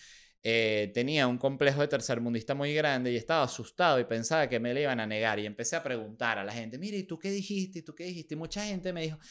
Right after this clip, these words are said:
"No, di, di que vas para Disney, di que vas para Disney, no vayas a decir que, no, di que vas para Disney, pa Orlando, vas pa Miami, pa Orlando, a Disney".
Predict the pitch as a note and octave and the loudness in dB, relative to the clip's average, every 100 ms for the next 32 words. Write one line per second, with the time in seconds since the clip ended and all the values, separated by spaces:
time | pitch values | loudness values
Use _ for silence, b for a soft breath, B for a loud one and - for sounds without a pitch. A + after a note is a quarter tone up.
0 | B F3 G3+ G#3+ F3+ F3 F3+ A3+ A#3 A3 | B -2 -2 -2 -6 -6 -4 0 0 0
1 | B3+ A3+ F3 F3 E3+ C3+ A2+ G2+ F#2+ B | 0 2 2 0 -2 -6 -8 -10 -12 B
2 | B B C3+ D#3 G#3+ A3+ G#3 B3 A3 D#3+ | B B -14 -8 -2 -2 -2 0 0 2
3 | E3 D3 A#2+ A2+ A#2 D3 F#3+ A#3 A3 F#3 | 2 0 -2 -4 -2 -2 -2 0 -2 -2
4 | F#3 F3 A3 G3+ G3+ B B D#3 D#3+ E3 | -4 -6 -4 -6 -8 B B -2 0 0
5 | G#3 A3+ A3 A#3 G#3 D3+ D3 B2+ A#2 A#2 | 2 2 2 0 2 2 2 0 -2 -2
6 | B2+ B2 C3+ G#3+ C4 B3 A#3+ B3 B B | 0 0 2 2 2 2 2 0 B B
7 | - C3+ - G3+ F3 D3+ G#3 B3 A#3 A3+ | -6 -4 -2 0 0 2 4 4 2 4
8 | E3 C#3+ E3 A#3+ B3 A3+ F3+ E3+ B3+ A3 | 4 4 4 4 4 2 0 2 0 0
9 | G#3 G#3 | -2 -8